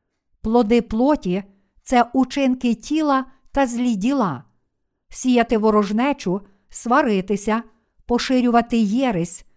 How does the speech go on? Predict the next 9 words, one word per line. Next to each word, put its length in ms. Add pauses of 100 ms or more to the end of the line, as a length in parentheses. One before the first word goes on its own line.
(240)
завитки, 800 (400)
п'янство, 880 (300)
протистояти 880
Богу, 560 (800)
вводити 840
інших 880
в 160
оману, 640 (400)
поклонятися 1000